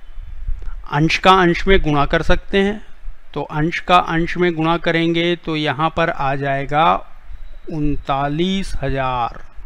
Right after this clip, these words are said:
और नीचे आ जाएगा छह सौ। और नीचे हमने गुणा क्यों नहीं किया?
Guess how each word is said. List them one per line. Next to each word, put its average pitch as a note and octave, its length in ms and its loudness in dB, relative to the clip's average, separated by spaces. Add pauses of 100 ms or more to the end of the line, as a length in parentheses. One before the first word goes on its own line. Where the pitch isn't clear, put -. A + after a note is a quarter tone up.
(920)
और D3+ 420 2
नीचे D3+ 520 2
आ D#3 140 8
जाएगा C#3+ 500 2 (840)
छह C#3+ 380 -6
सौ। G#3 220 4 (2500)
और F3 300 4 (160)
नीचे C3+ 360 0
हमने F#3 200 4
गुणा G3+ 220 6
क्यों G#3 180 4
नहीं A3 160 4
किया? C4 280 4